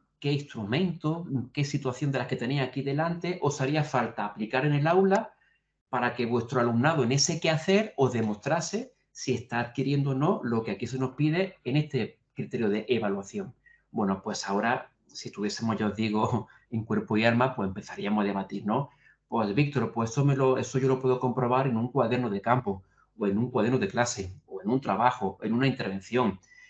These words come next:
O al-, alguien me diría, "Víctor, en una prueba escrita podría representarse ese,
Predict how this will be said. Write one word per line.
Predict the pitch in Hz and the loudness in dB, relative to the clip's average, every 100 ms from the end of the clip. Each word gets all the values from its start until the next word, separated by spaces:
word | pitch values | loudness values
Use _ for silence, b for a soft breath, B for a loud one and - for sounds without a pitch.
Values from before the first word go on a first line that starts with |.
| B _ | B _
O | 127 123 117 | 4 6 8
al-, | 107 - | 6 6
alguien | 135 131 | 6 6
me | 120 | 6
diría, | 113 104 98 | 4 4 4
"Víctor, | 98 139 - 127 | 4 2 0 0
en | |
una | 117 185 180 | 2 2 2
prueba | 139 107 | 0 0
escrita | - 123 147 104 | 0 0 0 0
podría | - 98 107 123 117 | -4 -4 2 4 4
representarse | 113 - 107 - 98 190 95 - | 2 -4 -4 -6 -4 -4 -4 -6
ese, | - 110 110 - | -8 -4 -6 -6